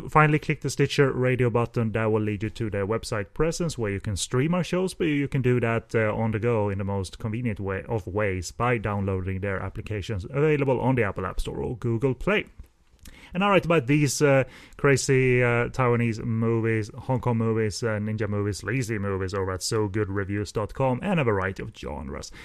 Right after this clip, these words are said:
And I also do basic spoken audio video reviews at sleazy k video dot com, and my tweets are available at So Good Reviews. My friend, my friend, my friend,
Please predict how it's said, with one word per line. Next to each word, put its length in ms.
And 80
I 40
also 400
do 280
basic 500
spoken 340
audio 240
video 320
reviews 420
at 160
sleazy 240
k 220
video 260
dot 220
com, 240
and 80
my 180
tweets 560
are 140
available 360
at 300
So 200
Good 140
Reviews. 400
My 100
friend, 180
my 100
friend, 140
my 100
friend, 220